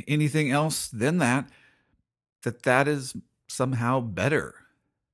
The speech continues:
So I'm gonna put that all out there because I believe that for Christians,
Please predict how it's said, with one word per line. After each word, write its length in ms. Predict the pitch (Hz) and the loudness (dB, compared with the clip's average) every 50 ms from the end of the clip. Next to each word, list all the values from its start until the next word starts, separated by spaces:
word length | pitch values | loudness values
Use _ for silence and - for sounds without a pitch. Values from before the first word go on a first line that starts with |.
| _ _ _ _ _ _ _ _ _ _ _ _ | _ _ _ _ _ _ _ _ _ _ _ _
So 260 | - - 202 185 - - | 0 2 2 2 2 -4
I'm 140 | - 185 - | -8 -8 -2
gonna 160 | - 226 254 | -2 -2 0
put 180 | 247 302 311 - | 0 0 0 2
that 140 | 320 262 | 4 6
all 160 | 233 214 180 151 | 8 10 10 10
out 180 | 131 127 117 | 10 10 8
there 240 | - 135 143 151 - - - - - - - _ _ _ _ - | 8 6 6 6 4 -2 -12 -20 -20 -20 -20 _ _ _ _ -4
because 340 | 156 160 156 190 185 175 165 - | -4 0 2 2 2 2 0 -2
I 220 | - 160 180 214 247 | 0 2 2 2 2
believe 560 | 233 285 247 180 151 135 135 147 165 165 - _ _ _ _ _ _ _ _ | 2 2 4 4 6 6 6 4 2 0 -2 _ _ _ _ _ _ _ _
that 220 | 131 127 135 135 | -4 -4 -4 -2
for 100 | - 170 | -2 -4
Christians, 640 | 156 - 202 214 220 - - 156 147 151 147 - | 0 4 4 4 4 4 0 -2 -2 -2 -4 -8